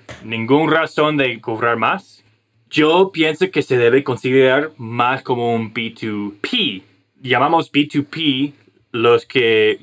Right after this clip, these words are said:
yo ven-, yo vendo a un individual, pero solo funciona con los de Growth Hackers. Tal vez una herramienta pequeña para Growth Hackers, ¿no?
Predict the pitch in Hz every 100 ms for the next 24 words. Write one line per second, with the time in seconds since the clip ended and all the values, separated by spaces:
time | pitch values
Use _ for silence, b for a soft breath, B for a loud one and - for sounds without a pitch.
0 | 117 131 127 139 151 - 135 131 127 143
1 | 165 180 170 156 143 143 - 160 156 165
2 | 165 143 143 156 156 127 123 113 - 123
3 | 127 131 120 127 127 127 113 107 104 107
4 | 101 95 98 - 123 135 131 123 - 135
5 | 127 123 120 117 110 - 101 120 131 120
6 | 113 101 101 98 - - - - 107